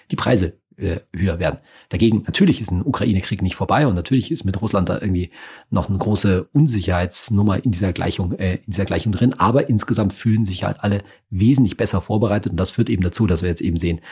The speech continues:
dass sich die Preise, wie Emil das jetzt schon gerade gesagt hat, so ganz grob seit letzten Frühling jetzt nicht mehr dramatisch bewegt haben. Also die extremen Ausschläge, die wir vor grob zwölf Monaten gesehen haben, die sind nicht mehr da.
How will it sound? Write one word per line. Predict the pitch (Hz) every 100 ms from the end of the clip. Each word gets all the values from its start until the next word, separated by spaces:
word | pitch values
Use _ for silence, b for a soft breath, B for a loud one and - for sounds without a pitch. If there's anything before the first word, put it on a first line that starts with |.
| B -
dass | -
sich | 98
die | - 90
Preise, | - - - 90 85
wie | 90 -
Emil | 87 87
das | -
jetzt | -
schon | 80
gerade | 76
gesagt | 87 82 -
hat, | -
so | 95 90
ganz | - 92 98 -
grob | 113 98
seit | 92 85
letzten | 82 - 98
Frühling | - 107 101 101 B B B B
jetzt | - - 101
nicht | 95
mehr | 90 85
dramatisch | - 78 73 65 80 - - -
bewegt | 85 87 -
haben. | -
Also | 87
die | - -
extremen | - - - 107 95
Ausschläge, | 120 - 95 92
die | 85
wir | 85
vor | - 85 - b b b _ - - -
grob | 135 98 -
zwölf | - 95 -
Monaten | 95 98 82
gesehen | 92 85 82
haben, | 85
die | 80 92
sind | 82
nicht | 76 -
mehr |
da. | 87